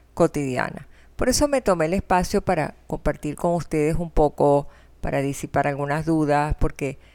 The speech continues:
he escuchado también algunas mamás que están angustiadas, algunos hombres que dicen, "Bueno, nos van a sustituir los robots, aquí vamos a perder todos nuestros trabajos",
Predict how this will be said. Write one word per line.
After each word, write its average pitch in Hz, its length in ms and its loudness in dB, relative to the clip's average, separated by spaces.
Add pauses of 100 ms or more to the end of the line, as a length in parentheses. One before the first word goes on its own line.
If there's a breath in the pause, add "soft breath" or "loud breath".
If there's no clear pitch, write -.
(300 soft breath)
he 190 80 -4
escuchado 175 560 0
también 147 640 -4
algunas 147 380 -6
mamás 139 360 -6
que 151 100 -10
están 147 280 -8
angustiadas, 147 1000 -2 (380 soft breath)
algunos 151 840 -2
hombres 156 460 -2
que 156 140 -6
dicen, 147 500 -6 (240)
"Bueno, 180 280 -4
nos 139 160 -6
van 139 200 -6
a 156 60 -6
sustituir 160 540 -2
los 175 220 0
robots, 175 500 4 (400 soft breath)
aquí - 280 -6
vamos 147 260 0
a 190 60 -2
perder 147 400 -2
todos 160 320 2
nuestros 160 340 -6
trabajos", 160 680 -4